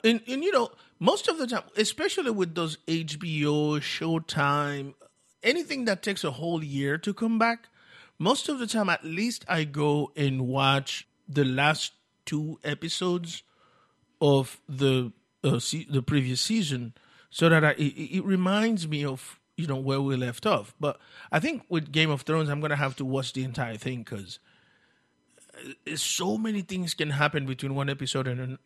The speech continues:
uh, and the other that if you forgot, you forgot. And, uh, I might, I might find myself a bit lost if I don't remember what I, what I'm talking about.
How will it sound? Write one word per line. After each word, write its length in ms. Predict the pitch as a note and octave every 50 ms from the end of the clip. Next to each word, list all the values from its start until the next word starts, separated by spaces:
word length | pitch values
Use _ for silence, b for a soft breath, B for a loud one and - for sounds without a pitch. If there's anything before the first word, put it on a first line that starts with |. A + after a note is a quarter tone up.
| -
uh, 160 | - C3 B2 - -
and 220 | - C#3+ C3 C3 B2+
the 140 | C3 D3
other 340 | E3 F3 D#3 C3 A#2+ A#2+ A2+ _ b b b b b b b b
that 140 | - C#3 C#3+ -
if 160 | D#3 - -
you 80 | D3+ C#3+
forgot, 460 | - - C#3+ C3 D3 F#3 - - -
you 80 | C#3 B2
forgot. 420 | - B2+ B2 C3 F2+ F2+ - - _ _ _ _ _ _ _ _ _ _ _ _ _ _ - C#3
And, 440 | C3+ C3 A#2+ A#2+ A#2 A2 A2 A#2 - _ -
uh, 160 | C3+ A#2+ C3 -
I 120 | C3 C3
might, 240 | C3+ C3 C3+ C3+ -
I 80 | - C#3+
might 220 | C3+ C#3 C#3 B2+
find 180 | - C#3 B2+ C3
myself 340 | C3 B2 - - B2 A#2+ -
a 40 | B2
bit 180 | A#2+ A#2 -
lost 560 | B2+ C3 C3 C3+ C3 A#2 - - - - - - b b b b b b b b b b b b b -
if 340 | C3+ C#3 B2 - - - - _
I 440 | - C3 B2+ B2+ C3 C3 A#2+ G#2 - _ _ _ _ _ _ _ _ _ _ - B2 A2 G2+
don't 240 | B2+ C3 C3+ - -
remember 580 | C3 C3 B2 B2 B2+ B2+ B2+ B2 A#2+ A#2 A#2
what 220 | G2 G2 A#2 A2+ A2
I, 280 | G#2+ G#2+ F#2+ D#2+ C#2+ - _ _ _ _ _ _ _ _ _
what 180 | - B2+ C3 A#2+
I'm 140 | A2+ A2 A#2
talking 280 | B2 A#2 A#2 - F#2+
about. 280 | F2 E2 C#2+ B1+ -